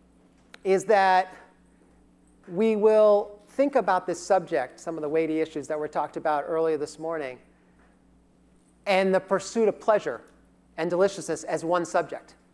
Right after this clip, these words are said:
And I encourage all of you to look at, uh, the future of organic from a regional, uh, specific context,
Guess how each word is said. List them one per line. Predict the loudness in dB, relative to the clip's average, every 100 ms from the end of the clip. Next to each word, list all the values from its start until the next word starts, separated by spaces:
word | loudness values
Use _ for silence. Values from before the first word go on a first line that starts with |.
| _ _ _ _ _ _ _ _ _ _ _ _ _ _ _ _ _ _ _ -6
And | -2
I | 0
encourage | 0 2 2 0 0
all | 2 4
of | 4 0
you | -4 -4 -6 -12
to | -2 0 0 -2 -4 -10 _ _ _
look | -8 2 2 2 -6
at, | -2 -2 -4 -10 -20 _ -20 -20 -20 -12
uh, | -6 -6 -6 -8 -8
the | -8 -8
future | -8 -4 -4 0 0
of | 2
organic | 0 -2 -6 -6 -10 -20 _ _
from | -4 0
a | 0
regional, | 0 -2 0 -2 -2 -4 -8 _ _ _ _ _ _ _ _ -12
uh, | -8 -6
specific | -8 -6 -6 -2 -2 -4 -4
context, | -6 -4 -8 -10 -20